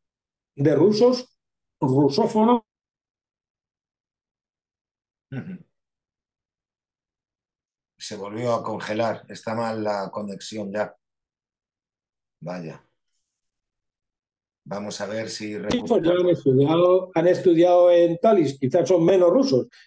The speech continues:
Speaker 1: pero siguen hablando ruso, ¿vale? Y entonces es
Speaker 2: Nada, está mal la conexión. Lo digo por,
Speaker 1: Sí.
Speaker 2: por terminar para que nuestros seguidores puedan escuchar el comentario.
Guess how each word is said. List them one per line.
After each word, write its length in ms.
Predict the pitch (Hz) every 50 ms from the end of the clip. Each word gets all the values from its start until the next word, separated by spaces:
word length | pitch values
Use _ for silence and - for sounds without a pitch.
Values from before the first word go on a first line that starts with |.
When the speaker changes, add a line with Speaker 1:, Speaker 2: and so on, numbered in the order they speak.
| _ _
Speaker 1:
pero 420 | 180 185 175 170 160 160 160 151
siguen 300 | - - 190 175 170 156
hablando 360 | 156 156 165 170 165 160 160
ruso, 280 | 156 160 139 131 - - _ _ _ _ _ _ -
¿vale? 340 | 127 135 156 185 208 208 -
Y 80 | 139 151
entonces 720 | 143 135 139 208 214 208 220 247 247 240 - - _ _ _ _ _ _ _
es 300 | 180 196 202 - - - _ _ _ _ _ _ _ _ _ _ _ _ _ _ _ _ _ _ _ _ _ _ _ _ _ _ _ _ _ _ _ _ _ _ _ _ _ _ _ _ _ _ _ _ _ _ _ _ _ _ _ _ _ _ _ _
Speaker 2:
Nada, 260 | 123 120 117 110 107
está 260 | 113 110 - - 143
mal 260 | 147 151 151 156 151 147
la 120 | 147 147
conexión. 760 | - 139 135 127 123 113 - - 151 143 123 95 82 - _ _ _ - - 113 92 - - _ _ _ _ _ _ _ _ _ _ _ _ _ _ _
Lo 100 | - 117
digo 220 | 127 139 143 156 -
por, 120 | 147 151
Speaker 1:
Sí. 220 | - 208 220 156 -
Speaker 2:
por 260 | - - - - _
terminar 520 | - 151 147 143 143 147 160 165 170 165
para 220 | - 165 151 147 135
que 100 | 143 143
nuestros 720 | 139 139 131 - - 135 135 131 127 123 123 - _ _ _ _ _ _ _ _ _ _
seguidores 580 | - - - 135 127 131 131 143 147 143 135 131 -
puedan 460 | - 156 151 143 139 131 127 127 127
escuchar 500 | 120 - - 120 110 - - 120 113 110
el 480 | 107 107 104 101 98 98 98 95 90 -
comentario. 720 | _ - 110 113 110 107 107 113 117 110 95 92 87 82